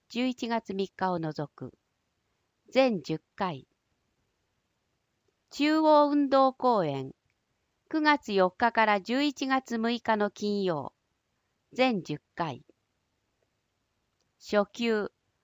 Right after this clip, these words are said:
午前九時半から十一時。中級。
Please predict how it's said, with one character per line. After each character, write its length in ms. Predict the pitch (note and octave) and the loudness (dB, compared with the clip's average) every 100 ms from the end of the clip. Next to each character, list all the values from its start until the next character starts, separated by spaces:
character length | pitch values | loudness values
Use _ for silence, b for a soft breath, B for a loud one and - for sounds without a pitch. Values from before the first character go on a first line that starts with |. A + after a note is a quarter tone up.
| _ _ _ _ | _ _ _ _
午 160 | C#4+ D4+ | 0 2
前 240 | D4 B3+ | 4 2
九 160 | - G#3+ | -2 -4
時 120 | C#4+ | -2
半 280 | D4+ D4+ C#4+ | 2 2 2
か 160 | G3+ | -2
ら 140 | E3 D#3 | 0 -2
十 260 | F#3 G3 | -2 -4
一 260 | G3 - F3 | -4 -6 -10
時。 240 | - C3+ - _ _ _ _ _ _ _ _ _ _ _ _ _ _ | -10 -16 -16 _ _ _ _ _ _ _ _ _ _ _ _ _ _
中 260 | - A3+ A3 | -4 0 0
級。 440 | - G3+ F#3 F3 | -2 -2 0 -2